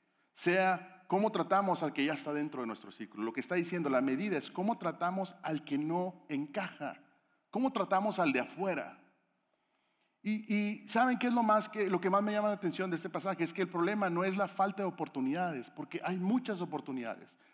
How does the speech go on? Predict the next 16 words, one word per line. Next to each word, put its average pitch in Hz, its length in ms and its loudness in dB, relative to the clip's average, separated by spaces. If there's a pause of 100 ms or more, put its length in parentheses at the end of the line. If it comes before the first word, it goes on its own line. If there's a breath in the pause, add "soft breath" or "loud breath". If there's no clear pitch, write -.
Todo 254 240 6
el 269 140 6
tiempo 220 420 2
tenemos 180 280 2
la 214 60 2
oportunidad 170 500 0
de 185 60 -2
ayudar 147 300 2
a 151 100 4
alguien. 113 300 -2
Todo 208 160 4
el 214 100 2
tiempo 214 300 0
tenemos 170 220 0
la 185 60 2
oportunidad 160 640 4